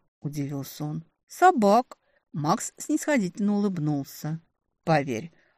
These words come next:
арахнит не такой дебил, чтобы не понять намёка». Я прислушалась к происходящему у подножия замка, но к моей досаде оттуда не донеслось ни звука. «Почему так тихо?» не выдержала через несколько минут.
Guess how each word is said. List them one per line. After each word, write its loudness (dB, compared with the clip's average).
арахнит 4
не -2
такой 0
дебил, -4
чтобы -8
не -2
понять -2
намёка». -4
Я 6
прислушалась -2
к -18
происходящему 2
у 0
подножия 2
замка, -4
но 2
к -12
моей 4
досаде 0
оттуда -4
не -2
донеслось -4
ни 2
звука. 0
«Почему 4
так 6
тихо?» 0
не 2
выдержала 0
через -4
несколько -6
минут. 0